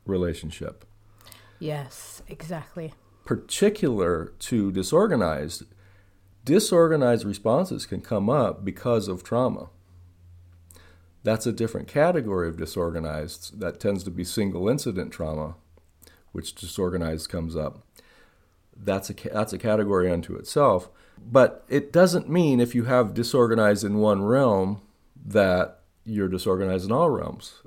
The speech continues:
Speaker 1: I made the example, uh, yesterday about maybe somebody is some just regular preoccupied, uh, anxious attachment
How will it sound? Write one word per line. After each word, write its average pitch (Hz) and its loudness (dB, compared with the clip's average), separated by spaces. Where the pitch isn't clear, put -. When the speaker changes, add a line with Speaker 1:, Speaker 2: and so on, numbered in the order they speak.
Speaker 1:
I 113 0
made 117 0
the 107 0
example, 98 -2
uh, 98 -2
yesterday 98 -2
about 90 0
maybe 107 2
somebody 104 2
is 110 0
some - 4
just 170 0
regular 135 6
preoccupied, 104 2
uh, 85 0
anxious 104 -2
attachment 82 -6